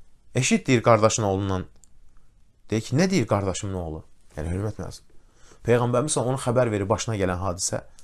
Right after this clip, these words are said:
Varaq ona buna deyir, "Hədə namusil ləzi unzi alə Musa."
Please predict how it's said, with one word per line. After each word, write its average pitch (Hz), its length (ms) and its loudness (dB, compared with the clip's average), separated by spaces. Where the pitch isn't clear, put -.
Varaq 127 260 4
ona 123 200 2
buna 117 200 2
deyir, 98 180 2
"Hədə 143 420 8
namusil 143 600 6
ləzi 175 560 8
unzi 160 240 4
alə 117 340 4
Musa." 104 420 0